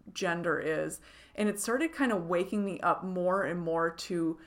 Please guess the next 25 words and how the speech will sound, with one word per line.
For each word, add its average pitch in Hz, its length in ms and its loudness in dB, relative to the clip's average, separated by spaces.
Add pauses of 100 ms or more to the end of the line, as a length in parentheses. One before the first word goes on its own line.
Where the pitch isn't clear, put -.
(200)
the 190 80 0
connection 190 680 -2
I 156 140 0
feel 165 960 0 (380)
between 190 500 -4
us, - 600 -8
or 175 160 2
the 160 100 0
connection 180 500 -4
I 170 220 0
feel 175 380 0
to 185 260 -4
them, 262 360 0 (460)
or, 185 180 2
like, 156 240 0
the 143 160 -2
energy 202 460 2
I 170 100 6
feel 170 220 2
like 160 200 2
they're 165 200 4
giving 165 320 0
me. 202 280 -2 (300)
And, 214 340 4 (460)
and 208 400 0